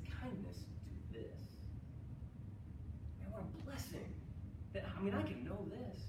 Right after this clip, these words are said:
And that's how you survive through seminary. Nathan knows it right now. He's doing Greek.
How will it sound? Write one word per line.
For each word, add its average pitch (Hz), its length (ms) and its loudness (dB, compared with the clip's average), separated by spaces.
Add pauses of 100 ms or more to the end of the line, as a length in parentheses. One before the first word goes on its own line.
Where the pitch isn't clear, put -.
(340)
And 170 80 0
that's 247 160 2
how 226 180 2
you 190 100 6
survive 185 480 2
through 160 120 0
seminary. - 340 2
Nathan 196 260 4
knows 170 300 8
it 139 60 0
right 151 180 6
now. 147 100 2
He's 139 180 4
doing 143 280 6
Greek. 160 240 4